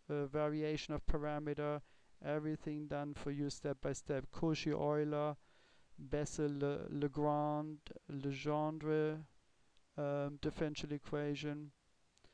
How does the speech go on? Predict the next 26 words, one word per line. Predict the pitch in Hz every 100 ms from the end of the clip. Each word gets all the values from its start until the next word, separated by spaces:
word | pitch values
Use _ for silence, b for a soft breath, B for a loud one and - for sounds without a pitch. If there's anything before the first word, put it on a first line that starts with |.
| b b b -
Higher | 185 190 190
order | 190 185 170
differential | 175 - 170 - 175
equation, | 170 165 151 151 147 156 160 156 -
well, | 151 165
similar | 170 - 180 170 160
to | - 160
what | 156 147
we | 156
just | 156 151 -
saw | 156 151 147 147 - b b b b b
with | 151 143 143 - -
second | - - 208 165 143
order, | 139 139 143 160
we | 143 147
can | - 147
do | 143 139
the | 139
same | - 147 147 147
also | 147 - 156
for | - 160
third | - 220 202
order | 143 131 135 135 - b b b -
differential | 139 - 143 139 135 135
equation. | - 143 139 135 151 170 165 _ _ _ _ _ b b b b b b b - _ _ -
Um, | 147 143 139 143